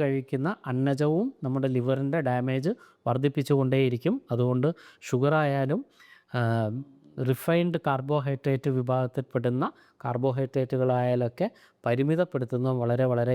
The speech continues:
ഇമ്പോർട്ടൻ്റ് ആയിട്ടുള്ള കാര്യങ്ങൾ തന്നെയാണ്. ഇനി മറ്റൊരു പ്രധാനപ്പെട്ട ഏരിയ വെയിറ്റ് മാനേജ്മെൻ്റ് ആണ്. അമിതമായ വണ്ണം വർദ്ധിക്കുന്നതനുസരിച്ച് അല്ലെങ്കിൽ നമ്മുടെ ശരീരത്തിന് കൊഴുപ്പ്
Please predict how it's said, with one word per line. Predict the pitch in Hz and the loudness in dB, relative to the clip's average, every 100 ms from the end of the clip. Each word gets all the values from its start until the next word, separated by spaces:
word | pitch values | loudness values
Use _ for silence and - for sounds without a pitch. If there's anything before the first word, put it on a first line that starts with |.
| 120 | 0
ഇമ്പോർട്ടൻ്റ് | 120 120 123 120 | 0 -4 -2 -2
ആയിട്ടുള്ള | 113 127 170 - - - | 0 -2 -6 -8 -20 -4
കാര്യങ്ങൾ | 120 123 127 123 | 0 2 2 2
തന്നെയാണ്. | 120 123 117 110 _ - - - | 2 0 -2 -6 _ -20 -10 0
ഇനി | 190 190 | 4 4
മറ്റൊരു | 175 - 220 208 | 0 -2 0 0
പ്രധാനപ്പെട്ട | 170 165 165 160 151 151 | 0 0 0 -2 -2 0
ഏരിയ | 151 151 139 | 2 0 0
വെയിറ്റ് | 139 156 160 185 156 | 0 0 -2 -2 0
മാനേജ്മെൻ്റ് | 143 139 131 131 120 | 0 0 0 -2 -2
ആണ്. | 113 107 - _ - | -2 -6 -12 _ -6
അമിതമായ | 135 170 190 185 180 175 | 0 2 2 2 0 0
വണ്ണം | 143 156 180 151 | 0 0 -2 -2
വർദ്ധിക്കുന്നതനുസരിച്ച് | 143 143 151 147 139 127 - 123 117 120 - - - 127 | -2 -2 0 0 0 -2 -2 -4 -2 -4 -4 -14 -10 -4
അല്ലെങ്കിൽ | 139 156 151 | -2 0 0
നമ്മുടെ | 156 156 | -2 0
ശരീരത്തിന് | 156 151 165 165 160 - | 0 2 2 0 -4 0
കൊഴുപ്പ് | 156 180 175 | 0 0 0